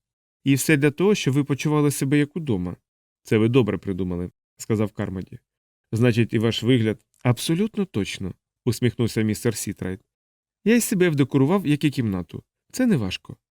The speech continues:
Невеличкий штришок багатьом клієнтам подобається». «Мені також подобається», запевнив Кармоді. «Тепер, коли я трохи звик, воно й заспокоює».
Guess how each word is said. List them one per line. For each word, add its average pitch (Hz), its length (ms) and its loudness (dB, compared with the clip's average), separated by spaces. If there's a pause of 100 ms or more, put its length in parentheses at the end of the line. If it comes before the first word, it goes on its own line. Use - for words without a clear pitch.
(240)
Невеличкий 139 640 2
штришок - 560 -2 (260)
багатьом 190 380 2
клієнтам 127 480 0
подобається». 90 680 -6 (720)
«Мені 113 200 4
також 98 320 -2
подобається», 82 680 -8 (340)
запевнив 107 460 0
Кармоді. 95 460 -10 (460)
«Тепер, 117 320 2
коли 113 220 2
я 110 80 4
трохи 107 320 -2
звик, 117 380 -4
воно 110 240 0
й 101 40 0
заспокоює». 92 720 -6